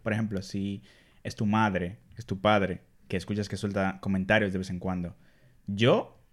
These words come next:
personalmente, me sentiría en la respons-, responsabilidad de, no faltando el respeto, sino educadamente hacerle ver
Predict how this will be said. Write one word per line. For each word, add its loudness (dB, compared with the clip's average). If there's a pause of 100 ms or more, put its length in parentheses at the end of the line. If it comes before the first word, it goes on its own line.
(140)
personalmente, 0
me -2
sentiría 0
en 0
la 0
respons-, -4
responsabilidad -2 (1160)
de, 2
no 0
faltando 0
el -2
respeto, 0
sino 0
educadamente 2
hacerle 0
ver 0